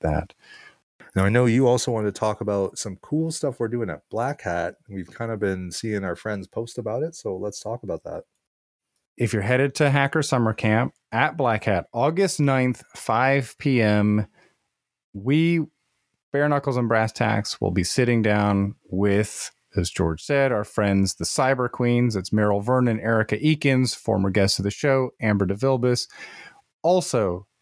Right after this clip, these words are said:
Speaker 1: Chris Cochran and Rod Eddings of Hacker Valley Media, and the one and only Alyssa Knight of Knight Studios. Uh, and we will be at Red Wall Studio, Las Vegas, and that is August ninth at five P M. If you are out there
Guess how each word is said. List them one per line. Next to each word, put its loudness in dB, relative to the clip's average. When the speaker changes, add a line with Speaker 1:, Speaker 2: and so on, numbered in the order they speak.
Speaker 1:
Chris 2
Cochran 2
and 2
Rod 2
Eddings 2
of -8
Hacker 0
Valley 0
Media, 2
and 0
the 2
one 2
and 0
only 2
Alyssa 0
Knight 2
of -4
Knight 2
Studios. 0
Uh, 2
and 0
we 2
will 2
be -2
at 0
Red 0
Wall 0
Studio, 0
Las 0
Vegas, 2
and 2
that 4
is 0
August 0
ninth 2
at -10
five -2
P -2
M. 2
If -8
you 2
are 0
out -2
there 0